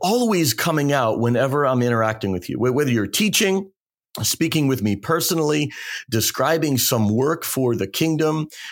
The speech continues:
whether it's when I hear you pray, I'm hearing all the time that you have this relationship with Jesus that goes beyond, uh,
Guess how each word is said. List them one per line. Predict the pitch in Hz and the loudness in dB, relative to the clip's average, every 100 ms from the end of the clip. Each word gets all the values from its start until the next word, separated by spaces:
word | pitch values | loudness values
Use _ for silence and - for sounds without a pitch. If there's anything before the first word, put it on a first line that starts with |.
| - | -2
whether | 131 131 127 | 0 2 2
it's | 120 117 | 0 0
when | 117 | 0
I | 95 | 0
hear | 110 147 139 | 0 0 0
you | 120 101 | 0 -2
pray, | - 165 139 - | -2 0 0 0
I'm | 131 127 | 0 0
hearing | - 220 214 180 151 | 0 -2 0 0 0
all | - 151 190 | 0 0 0
the | 208 | -2
time | - - 147 107 107 110 - - - | -4 -4 -2 0 0 -4 -8 -18 -12
that | 117 143 | -2 0
you | 147 139 | 2 2
have | 120 180 196 160 | 0 0 -4 -4
this | 135 117 | -2 -2
relationship | 120 110 110 131 180 - 175 147 160 - | -2 0 2 0 0 0 0 0 -2 -2
with | 127 90 | -2 0
Jesus | 127 160 143 98 - - - - _ _ - - | 0 0 0 0 -2 -4 -6 -10 _ _ -20 -16
that | - 110 135 139 110 | -4 0 2 0 0
goes | 143 202 190 | 2 2 0
beyond, | 123 147 135 147 190 123 | 0 2 2 2 2 0
uh, | - - 151 | 0 -2 -2